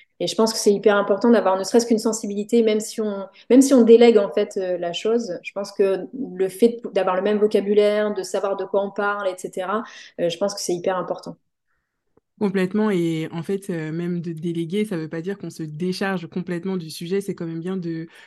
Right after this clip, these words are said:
Speaker 2: le maîtriser un minimum. Donc bien évidemment, c'est pas notre expertise, mais au moins savoir de quoi on parle, comme tu dis, pour qu'aussi, euh, bah, tu saches quand on demande, on te demande quelque chose, c'est pourquoi faire. Euh, est-ce que, euh, aussi, même au niveau des délais, enfin, les bilans, et cetera, c'est quand même hyper important de savoir, euh,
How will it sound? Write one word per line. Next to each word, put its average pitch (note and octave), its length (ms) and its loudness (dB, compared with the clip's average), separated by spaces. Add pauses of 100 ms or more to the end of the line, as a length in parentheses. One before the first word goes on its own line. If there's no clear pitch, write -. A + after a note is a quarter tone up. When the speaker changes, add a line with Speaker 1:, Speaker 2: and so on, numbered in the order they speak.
Speaker 2:
le F3+ 140 0
maîtriser F#3+ 500 -2
un F#3 120 -4
minimum. F#3+ 540 -2
Donc E3 200 -10
bien F3 160 -8
évidemment, F3+ 380 -6
c'est G3 100 -10
pas E3+ 100 -10
notre E3+ 220 -8
expertise, F3 540 -8
mais E3 60 -2
au E3 40 -2
moins F#3 160 -2
savoir F3+ 280 -6
de E3+ 100 -4
quoi E3 180 -8
on E3 60 -8
parle, G3+ 200 -6
comme E3 160 -6
tu E3 140 -14
dis, G3+ 240 -6 (260)
pour G3 160 -2
qu'aussi, G3 380 -4
euh, F3 80 -2
bah, E3 100 -6
tu - 140 -16
saches G3+ 180 -8
quand E3+ 160 -10
on E3+ 60 -6
demande, E3+ 400 -8
on F3+ 80 -4
te F#3 100 -4
demande F3+ 300 -2
quelque E3+ 240 -6
chose, G3 280 -6
c'est - 200 -10
pourquoi D#3+ 320 -8
faire. G3+ 360 -2 (320)
Euh, D#3+ 140 -2
est-ce F#3 240 -2
que, G#3 100 -4
euh, F#3+ 280 0
aussi, E3 240 -8
même F#3 140 -4
au E3 40 -6
niveau E3 220 -6
des E3 160 -8
délais, G3 640 -4
enfin, E3 240 -10
les E3 100 -10
bilans, F3+ 380 -6
et F3+ 80 -6
cetera, F3 380 -8
c'est G3 120 -8
quand E3 120 -8
même D#3+ 120 -8
hyper F3+ 220 -8
important E3+ 340 -8
de F3+ 60 -6
savoir, F3+ 400 -6
euh, D#3+ 140 -4